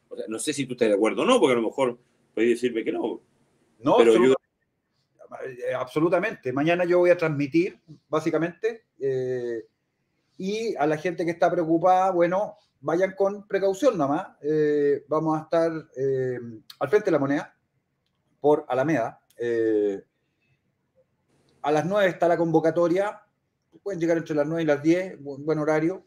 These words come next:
Speaker 2: Eh, va a haber gente que va a estar ahí temprano mirando, ah,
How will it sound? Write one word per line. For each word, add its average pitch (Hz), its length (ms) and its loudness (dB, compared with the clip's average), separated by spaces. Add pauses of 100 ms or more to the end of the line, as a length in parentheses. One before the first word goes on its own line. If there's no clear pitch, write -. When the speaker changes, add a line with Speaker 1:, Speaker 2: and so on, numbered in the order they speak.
(100)
Speaker 2:
Eh, 135 560 -2 (140)
va 165 80 4
a - 20 4
haber 170 160 4
gente 175 300 -8
que 156 220 0
va 139 120 -6
a - 40 -4
estar 147 180 -4
ahí 156 300 0
temprano 151 680 -4
mirando, 160 640 -2
ah, 147 160 -6